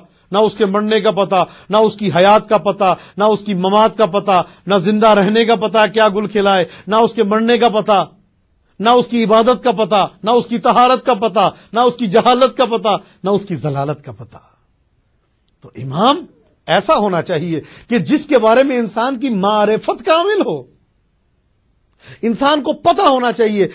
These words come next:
کہ امام اس لائق ہے کہ اس کو اپنا امام بنایا جائے۔ قیامت کے دن ہر شخص اپنے امام کے ساتھ مبعوث ہوگا، تو وہ کون امام ہوگا؟ عزیزو، پروردگار عالم بحق کے جناب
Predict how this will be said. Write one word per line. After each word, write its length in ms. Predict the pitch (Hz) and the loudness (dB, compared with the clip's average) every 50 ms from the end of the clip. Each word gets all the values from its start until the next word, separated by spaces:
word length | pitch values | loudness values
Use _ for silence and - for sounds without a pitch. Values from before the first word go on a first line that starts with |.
| - - - | -10 -18 -2
کہ 120 | - 254 247 - | 0 0 0 0
امام 360 | 202 202 196 220 254 269 262 277 262 | 0 0 2 2 2 2 2 -2 -6
اس 220 | 247 233 - - | -8 -6 -4 -4
لائق 460 | 170 156 160 170 196 220 226 214 175 | -2 0 2 2 4 4 2 2 0
ہے 180 | 185 240 294 302 | 2 2 2 2
کہ 80 | 311 | 2
اس 160 | 320 302 - - | -2 -4 -4 -2
کو 120 | 302 294 | 0 0
اپنا 180 | 277 - 285 294 | 0 0 -2 -2
امام 340 | 285 285 254 277 277 277 254 | -2 0 0 0 -2 -2 -2
بنایا 340 | 262 247 247 247 240 240 226 | -4 -2 -2 -2 -2 -2 -2
جائے۔ 260 | 202 208 185 170 147 - _ _ _ _ _ _ _ - | 0 -2 -2 -2 -4 -8 _ _ _ _ _ _ _ -2
قیامت 380 | 170 170 175 185 190 185 190 | 0 0 0 0 -2 -2 -2
کے 100 | 190 175 | -4 -2
دن 160 | 160 185 180 165 - - - _ - - | -2 -2 -4 -4 -8 -12 -20 _ -2 2
ہر 160 | 214 233 196 | 2 2 2
شخص 300 | 165 - 233 226 - - | 2 0 -2 -4 -4 -4
اپنے 300 | - 180 - - 196 180 170 | -8 -8 -6 -4 -2 -2 0
امام 260 | 175 180 185 185 165 | 0 0 0 0 0
کے 120 | 143 175 | -4 -6
ساتھ 260 | 143 - 160 156 139 151 | -4 -2 -2 -4 -4 -6
مبعوث 340 | 151 139 139 143 143 123 - | -10 -10 -10 -10 -12 -10 -10
ہوگا، 300 | 143 131 127 139 131 110 101 _ _ _ _ _ _ _ _ _ _ _ _ _ _ _ _ | -10 -10 -10 -10 -12 -12 -14 _ _ _ _ _ _ _ _ _ _ _ _ _ _ _ _
تو 80 | - 127 | -18 -14
وہ 120 | 113 135 131 - | -14 -14 -14 -10
کون 240 | 147 151 160 156 | -8 -6 -6 -6
امام 260 | 143 135 135 131 127 117 | -6 -8 -10 -10 -12 -14
ہوگا؟ 340 | - 120 113 104 107 101 104 _ _ _ _ _ _ _ _ _ _ _ _ _ _ _ _ _ _ _ _ _ _ | -16 -18 -20 -20 -20 -20 -20 _ _ _ _ _ _ _ _ _ _ _ _ _ _ _ _ _ _ _ _ _ _
عزیزو، 380 | 120 120 151 147 131 127 123 104 - _ _ _ _ _ _ _ _ _ _ _ _ | -12 -10 -8 -10 -10 -12 -14 -18 -20 _ _ _ _ _ _ _ _ _ _ _ _
پروردگار 520 | 175 175 175 170 156 151 151 156 151 156 156 151 | -4 -2 -2 -2 -2 -2 -2 0 0 0 0 0
عالم 300 | 147 151 160 165 151 131 120 _ _ _ _ _ _ _ _ _ _ _ _ - | 0 -2 -2 -2 -4 -6 -10 _ _ _ _ _ _ _ _ _ _ _ _ -12
بحق 280 | 135 - 226 220 - 170 | -8 -8 -8 -8 -6 -8
کے 100 | 156 143 | -8 -6
جناب 360 | 143 147 147 143 143 135 | -6 -6 -6 -6 -6 -6